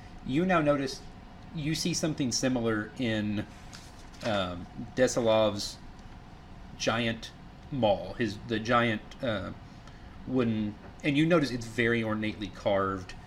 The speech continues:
and as he talks and as he uses it when he fights, it starts to glow a little.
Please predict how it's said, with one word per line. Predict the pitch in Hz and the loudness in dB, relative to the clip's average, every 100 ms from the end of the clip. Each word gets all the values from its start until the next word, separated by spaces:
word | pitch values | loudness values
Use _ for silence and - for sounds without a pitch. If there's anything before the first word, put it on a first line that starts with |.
| - - - - - - - | -16 -16 -16 -16 -16 -16 -2
and | 139 120 117 | 2 2 4
as | 123 143 | 2 2
he | 135 101 | -2 -6
talks | - 113 120 - - | 0 4 4 2 -4
and | 113 110 | 0 4
as | 113 | 2
he | - | 2
uses | 110 98 107 113 | -4 -2 -2 0
it | 117 113 | 0 0
when | 113 | -2
he | 90 | -6
fights, | - 101 131 - - - - - - - | -2 -2 0 -4 -8 -10 -16 -18 -14 -6
it | 127 117 - | -4 -4 -8
starts | - - 110 - | -2 2 2 0
to | - | -4
glow | 92 101 92 95 | -6 -6 -4 -4
a | 90 92 | -4 -8
little. | 92 85 | -12 -12